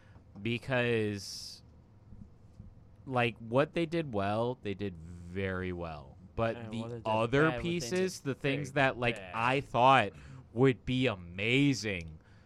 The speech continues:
Speaker 1: turned into, like, re-, it, it, it made me think, "Okay,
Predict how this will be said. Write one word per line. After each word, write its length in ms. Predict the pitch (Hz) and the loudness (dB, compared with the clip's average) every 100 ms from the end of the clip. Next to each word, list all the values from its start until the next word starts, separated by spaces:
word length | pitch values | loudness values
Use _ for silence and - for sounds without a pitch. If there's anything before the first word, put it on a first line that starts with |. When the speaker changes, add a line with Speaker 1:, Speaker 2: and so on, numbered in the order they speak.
| - - | -20 -12
Speaker 1:
turned 360 | 120 165 185 170 | -4 -2 0 0
into, 420 | 175 160 180 156 | 0 -4 -4 2
like, 240 | 143 135 - | 2 2 -2
re-, 440 | 131 101 104 127 - 131 139 - | -10 -8 -4 -4 -4 -8 -14 -2
it, 200 | 175 185 | -2 0
it, 160 | 196 190 | 0 0
it 120 | 175 175 | 0 0
made 260 | 190 208 | 2 0
me 140 | 220 208 | -2 0
think, 280 | 196 180 - - - | 0 0 -4 -18 -2
"Okay, 340 | 175 180 147 | 0 0 0